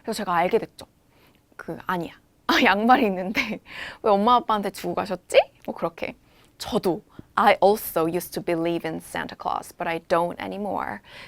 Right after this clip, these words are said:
believe는 in이 이렇게 붙어요. 그래서 원래,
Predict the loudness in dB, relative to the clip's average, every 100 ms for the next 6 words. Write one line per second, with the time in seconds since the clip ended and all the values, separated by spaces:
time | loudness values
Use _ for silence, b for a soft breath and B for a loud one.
0 | -2 4 6 8 8 6 2 2 0 0
1 | 2 4 4 2 0 -10 -14 -20 -20 -20
2 | -20 _ _ b b b -10 0 4 4
3 | 2